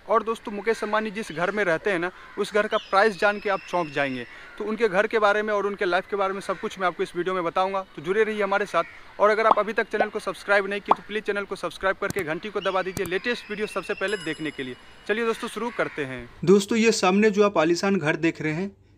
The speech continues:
यह है भारत का सबसे महंगा घर, जो कि मुकेश अंबानी जी का है। दोस्तों, जानकारी के लिए आपको ब-, बता दूं, मुकेश अंबानी जी का जो ये घर है,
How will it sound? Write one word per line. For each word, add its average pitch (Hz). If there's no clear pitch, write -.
यह 196
है 196
भारत 170
का 196
सबसे -
महंगा 147
घर, 127
जो 180
कि 196
मुकेश 190
अंबानी 156
जी 135
का 131
है। 120
दोस्तों, 202
जानकारी 185
के 208
लिए 196
आपको 185
ब-, 156
बता 151
दूं, 170
मुकेश 190
अंबानी 180
जी 190
का 190
जो 175
ये 175
घर 160
है, 156